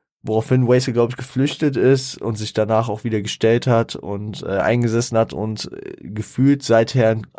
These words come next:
komplett anderer Mensch ist. Überall, wo man Waisel sieht, er ist nicht der, der, äh, den er in, äh, Four Blocks gespielt hat. Und das ist, ähm, also wirklich in Four Blocks hat er ja wirklich den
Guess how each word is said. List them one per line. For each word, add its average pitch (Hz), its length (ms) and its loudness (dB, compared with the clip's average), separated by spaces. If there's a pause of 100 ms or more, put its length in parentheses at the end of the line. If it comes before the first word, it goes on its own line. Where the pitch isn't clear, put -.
(120)
komplett 120 320 0
anderer 110 260 0
Mensch 110 260 -4
ist. - 200 -10
Überall, 110 420 -2
wo 110 80 -6
man 107 200 -6
Waisel 107 360 -2
sieht, 110 500 -6 (460)
er 92 180 2
ist - 200 0
nicht 120 360 2
der, 110 540 4
der, 104 640 2
äh, 104 100 -2
den 104 200 -2
er 95 180 0
in, 98 320 0
äh, 92 180 0
Four 95 220 0
Blocks 101 320 0
gespielt 104 400 -2
hat. 90 240 -2
Und 92 640 -8
das - 220 0
ist, - 420 -12 (160)
ähm, 92 540 -8 (260)
also 95 300 -2
wirklich 107 240 4
in 92 80 -4
Four 104 220 2
Blocks 110 280 2
hat 104 160 0
er 95 420 2
ja 98 220 -6
wirklich 101 300 -6
den 92 540 -6